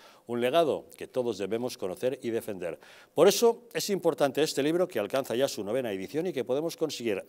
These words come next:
rápida y fácilmente entrando en la página web el gran capitán ediciones punto es y solicitando que nos lo envíen cómodamente a casa. Porque estamos orgullosos de ser españoles, este es el libro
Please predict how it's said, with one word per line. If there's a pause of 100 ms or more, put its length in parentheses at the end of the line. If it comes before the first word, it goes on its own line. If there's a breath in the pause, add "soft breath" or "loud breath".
rápida
y
fácilmente
entrando
en
la
página
web (300 loud breath)
el
gran
capitán
ediciones
punto
es
y
solicitando
que
nos
lo
envíen
cómodamente
a
casa. (400 loud breath)
Porque
estamos
orgullosos
de
ser
españoles, (340 soft breath)
este
es
el
libro